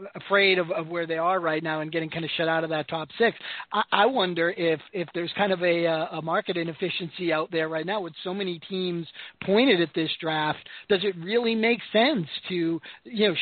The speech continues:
ship away assets for, you know, a chance at one of these guys, particularly if you're now bringing a nineteen-year-old into you know, what, what'll effectively be a losing environment. And,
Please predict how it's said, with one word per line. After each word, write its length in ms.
ship 180
away 320
assets 640
for, 320
you 140
know, 160
a 40
chance 420
at 180
one 120
of 80
these 200
guys, 360
particularly 320
if 300
you're 240
now 240
bringing 480
a 20
nineteen-year-old 1080
into 640
you 140
know, 100
what, 260
what'll 220
effectively 440
be 160
a 60
losing 360
environment. 880
And, 300